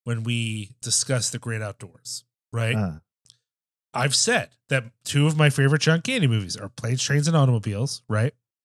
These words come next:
Speaker 2: Uh-huh.
Speaker 1: And Uncle Buck,
Speaker 2: Uh-huh.
Speaker 1: right?
Speaker 2: Both winter movies, but go on.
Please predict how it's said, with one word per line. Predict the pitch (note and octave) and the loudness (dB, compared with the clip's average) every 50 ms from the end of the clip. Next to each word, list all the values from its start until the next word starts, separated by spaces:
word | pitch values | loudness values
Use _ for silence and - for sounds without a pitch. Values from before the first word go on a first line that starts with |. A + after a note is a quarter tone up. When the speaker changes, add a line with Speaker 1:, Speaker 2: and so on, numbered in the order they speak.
| _ | _
Speaker 2:
Uh-huh. | - G2+ G2+ F2 E2 G2 - _ _ _ _ _ _ _ - | -4 -4 -2 -4 -4 -8 -12 _ _ _ _ _ _ _ -4
Speaker 1:
And | - C3 C3 C3+ C#3 C3 - - | -2 0 2 2 0 0 -2 -2
Uncle | D#3 D#3 C#3 - F3+ | -2 0 0 -2 -2
Buck, | - - C4 - - - - - - _ _ _ _ _ _ _ _ - | 2 2 2 2 2 -2 -10 -14 -16 _ _ _ _ _ _ _ _ -10
Speaker 2:
Uh-huh. | G2+ G2 | -8 -6
Speaker 1:
right? | F#2 C#3 E3+ _ _ _ _ _ _ _ _ _ _ _ _ - | -6 -6 -6 _ _ _ _ _ _ _ _ _ _ _ _ -4
Speaker 2:
Both | G#2 G#2 A2 G#2+ - | -2 -2 -2 -2 -2
winter | B2 B2+ C#3 C3+ A#2+ - - G2+ D#2+ | 0 2 2 2 0 -2 -8 -8 -6
movies, | D#2+ E2 D2+ - D2+ D2 - _ | -6 -8 -10 -10 -14 -20 -14 _
but | - A2 G2+ - | -10 -10 -8 -6
go | A#2+ A#2 G2+ | -6 -6 -6
on. | D2+ | -6